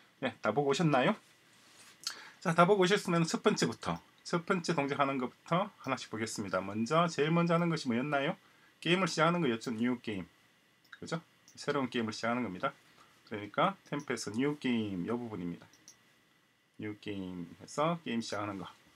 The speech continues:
그래서, 어, 게임을 시작하기 이전에 먼저 간단하게,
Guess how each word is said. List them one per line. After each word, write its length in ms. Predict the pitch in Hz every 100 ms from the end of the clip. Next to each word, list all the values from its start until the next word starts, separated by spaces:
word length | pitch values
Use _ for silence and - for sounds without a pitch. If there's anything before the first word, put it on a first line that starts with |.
| _ _ _ _ _ _ _ _ -
그래서, 560 | - - 156 175 185 - _ - - -
어, 160 | 170 165
게임을 360 | 165 185 190 180
시작하기 800 | - 180 175 185 180 170 170
이전에 540 | 156 123 160 151 143 175 -
먼저 680 | 123 127 135 151 156 151 156
간단하게, 760 | 135 135 160 160 160 127 131